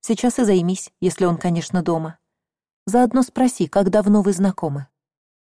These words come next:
Я зашагала к калитке, а он крикнул в спину.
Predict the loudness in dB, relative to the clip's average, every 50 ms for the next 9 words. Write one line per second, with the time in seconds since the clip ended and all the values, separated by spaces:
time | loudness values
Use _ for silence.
0 | _ _ _ _ _ _ _ _ _ -2 0 0 0 0 -2 -2 -2 -2 0 0
1 | 0 0 -2 -4 _ -2 0 0 0 -2 -2 _ -8 -8 -4 -2 0 2 2 0
2 | 0 -2 -4 -4 -4 -4 -6 -6 -6 -8 -14 -12 -10 -6 -6 -6 -6 -6 -10